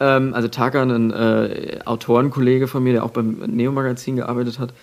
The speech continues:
ähm, hatte die ganze Zeit sein Twitter-Ad-Namen, der war at tarkan unterstrich bakci. Und irgendwann ist er dann wahrscheinlich auf irgendwie nachts um halb drei aufgeschreckt und hat sich gedacht,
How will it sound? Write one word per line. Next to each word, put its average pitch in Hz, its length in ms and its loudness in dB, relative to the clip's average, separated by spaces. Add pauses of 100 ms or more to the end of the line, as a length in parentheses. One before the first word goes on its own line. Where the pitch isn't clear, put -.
(480)
ähm, 123 560 2
hatte 151 300 -2
die 127 120 -2
ganze 147 260 0
Zeit 143 280 -4
sein 120 140 -2
Twitter-Ad-Namen, 131 1600 -2
der 120 140 0
war 120 280 0 (360)
at 170 280 0
tarkan 147 500 0 (100)
unterstrich 139 840 0 (200)
bakci. - 540 -4 (800)
Und 117 440 4
irgendwann 165 400 2
ist 139 140 -4
er - 100 -2
dann 180 340 -4 (220)
wahrscheinlich 135 880 -2
auf - 340 -14
irgendwie 117 440 0 (500)
nachts 127 400 0
um 135 100 -2
halb 120 140 2
drei 123 240 0
aufgeschreckt 147 480 0
und 135 60 -2
hat 117 80 -4
sich 117 80 -14
gedacht, 131 380 -2